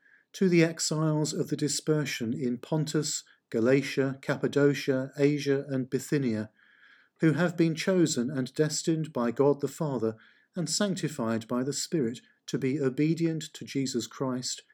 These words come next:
and to be sprinkled with his blood. May grace and peace be yours in abundance. Blessed be the God and Father of our Lord Jesus Christ.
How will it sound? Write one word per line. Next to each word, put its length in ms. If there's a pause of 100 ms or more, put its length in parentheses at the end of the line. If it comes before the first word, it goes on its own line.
(220)
and 160
to 80
be 100
sprinkled 600
with 240
his 140
blood. 420 (960)
May 180
grace 460
and 160
peace 360
be 140
yours 500
in 200
abundance. 840 (1300)
Blessed 560
be 140
the 120
God 320
and 160
Father 500
of 60
our 180
Lord 360
Jesus 380
Christ. 580